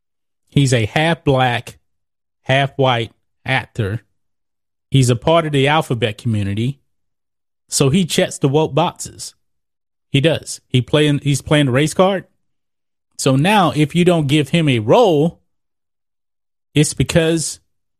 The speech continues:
you're racist. You're homophobe. So I believe he will have a career. He will have a career. He's gonna be in that Colin Kaepernick kind of, kind of thing now. Because, uh, you know, Cap,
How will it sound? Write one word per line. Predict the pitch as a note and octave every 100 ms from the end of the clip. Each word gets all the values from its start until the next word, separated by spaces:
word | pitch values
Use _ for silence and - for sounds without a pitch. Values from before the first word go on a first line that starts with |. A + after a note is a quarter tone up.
| _ _
you're | B2+
racist. | E3 A3 - - - - _ _ _ _ _ _ _ _ _ _
You're | B2+ B2+
homophobe. | A3 D#3+ - G#2+ F#2 - _ _ _ _ _ _ _ _ _ _ _ _ _
So | - D#3
I | C#3 G3
believe | G3 G#3+ E3
he | G#3
will | F#3 G3
have | E3+ F3+ D#3+
a |
career. | C3+ C#3 E3 A2+ - _ _ _ _ _ _ _ _ _
He | - C#3+
will | A#2 F3 G3
have | E3+ E3
a | E3
career. | - C3 C3 C3 B2+ _ _ _
He's | D3 E3+
gonna | F#3 F3
be | E3
in |
that | D3 A#2+
Colin | - D3+ D3+ C#3+
Kaepernick | - - D3 C#3+ D3+ C#3
kind | D3+ C#3+
of, | C3+ -
kind | - C#3+
of | B2 -
thing | - D#3+
now. | D#3 E3 E3+ - _ _ _ _ _ _ _ _ _ _ _ _
Because, | - B2
uh, | B2
you | B2
know, | B2+ A2+
Cap, | - E3+ D#3+ -